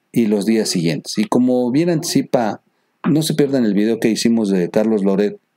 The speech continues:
sobre la, sobre el tema de los fideicomisos. Vale la pena. Menciona una parte importante.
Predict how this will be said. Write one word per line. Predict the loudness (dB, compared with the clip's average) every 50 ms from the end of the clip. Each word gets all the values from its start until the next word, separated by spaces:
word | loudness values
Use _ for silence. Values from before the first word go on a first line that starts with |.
| _ _ _ _ _ _ _ _ _ _ _ -14 -8
sobre | -6 -2 0 0 0 2 0 0 0 2 2 2 0 0 0 -2 -4
la, | -4 -2 0 0 0 0 0 0 0 0 -2 -2 -2 -2 -4 -6 -8 -12 _ _ _ _ _ _ _ _ _ _ _ _ _ _ _ _ _ _ _ _ _ _
sobre | -6 -4 -2 0 0 0 0 0 0 0 2 2 2 2 2 0
el | 0 0 0
tema | 0 2 2 2
de | 0
los | 0 0 0
fideicomisos. | 0 0 0 0 0 0 0 0 0 0 -2 -4 -6 -6 -8 -6
Vale | -2 -2 0 0 0
la | -2 0
pena. | 0 -2 0 0 -2 -4 -6 _ _ _ _ _ _ _ _ _ _ _ -4
Menciona | 0 0 0 0 0 0 0 0 2 2
una | 0 0 0
parte | 0 -2 0 0 -2
importante. | 0 0 -2 0 0 -2 -2 -2 -4 -8 -12